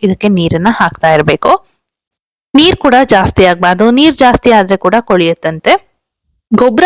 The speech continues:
ಯಾವ ರೀತಿಯಾಗಿರ್ಬೇಕು ಅಂದ್ರೆ, ಎನ್ ಪಿ ಕೆನ ಸ್ವಲ್ಪ ಲಿಕ್ವಿಡ್ ಮಾಡ್ಕೊಂಡು ಇದನ್ನ ಸ್ಪ್ರೇ ಮಾಡ್ತಾ ಇರ್ಬೇಕಂತೆ. ಯಾಕೆ ಈ ಅಂತೆ ಕಂತೆ ಪುರಾಣನ ಹೇಳ್ತಾ ಇದ್ದೀನಿ ಅಂದ್ರೆ, ನನಗಿದ್ರ ಇನ್ಫಾರ್ಮೇಶನ್ ಗೊತ್ತಿಲ್ಲ,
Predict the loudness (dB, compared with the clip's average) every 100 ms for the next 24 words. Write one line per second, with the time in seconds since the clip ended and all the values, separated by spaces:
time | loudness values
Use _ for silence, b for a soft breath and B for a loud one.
0 | 2 2 2 0 0 0 0 -2 -2 -2
1 | -4 -6 -6 -4 -4 -6 -14 -4 0 0
2 | 0 -2 0 0 0 -2 -8 -2 -2 0
3 | 0 0 0 0 2 0 0 0 2 0
4 | 2 0 2 -2 -4 -4 0 2 2 0
5 | -2 -2 -2 -6 -6 -6 -4 -4 -6 _
6 | _ _ _ _ 0 2 2 2 2 2
7 | 4 2 2 2 4 0 0 -2 0 -2
8 | 0 0 0 0 -2 -4 -6 -2 -2 -2
9 | -4 -4 -6 -8 -4 0 2 2 0 2
10 | 2 2 0 0 0 0 0 -2 -2